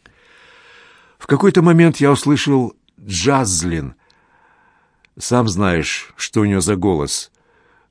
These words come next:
Точно она весь Бронкс проглотила. Орёт в замочную скважину. «Ладно, пошёл ты к чёрту, умник долбаный!»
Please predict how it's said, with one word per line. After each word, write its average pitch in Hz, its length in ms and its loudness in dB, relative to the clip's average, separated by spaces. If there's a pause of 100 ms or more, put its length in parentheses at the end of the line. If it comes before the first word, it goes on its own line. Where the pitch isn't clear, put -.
Точно 110 360 0
она 107 140 0
весь 107 400 -2 (160)
Бронкс 110 720 -2 (240)
проглотила. 82 720 -4 (1600)
Орёт 131 300 2
в 107 60 -6
замочную 131 500 0
скважину. 80 840 -2 (760)
«Ладно, 135 580 0
пошёл 160 480 0
ты 156 140 0
к - 80 -10
чёрту, 170 560 0
умник 139 640 2
долбаный!» 87 1000 -2